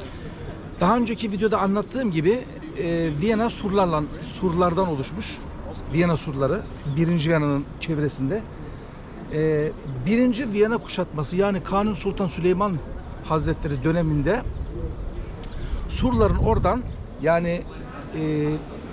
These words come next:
Votif Kilisesi var. Votif Kilisesi'nin oradan tünel kazmaya karar verilmiş ve oradan askerlerimiz, Yeniçeri askerleri, e, buraya kadar gelmiş. Şurayı istersen bir göster.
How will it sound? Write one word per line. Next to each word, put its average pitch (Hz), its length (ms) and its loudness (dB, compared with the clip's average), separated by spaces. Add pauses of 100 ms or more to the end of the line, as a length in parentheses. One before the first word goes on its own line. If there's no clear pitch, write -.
(920)
Votif 208 400 2
Kilisesi 196 480 2
var. 123 140 -2 (200)
Votif - 340 2
Kilisesi'nin 185 440 -2
oradan 208 360 4 (640)
tünel 220 280 2
kazmaya 180 440 0
karar 165 280 0
verilmiş 180 400 -2 (500)
ve 269 180 6 (1600)
oradan 226 380 4 (120)
askerlerimiz, 196 800 0 (100)
Yeniçeri 214 380 4
askerleri, 170 580 0 (760)
e, 165 340 4 (480)
buraya 262 240 4
kadar 214 260 2
gelmiş. 160 500 2 (380)
Şurayı 208 460 2
istersen 202 400 0
bir 190 60 4
göster. - 340 2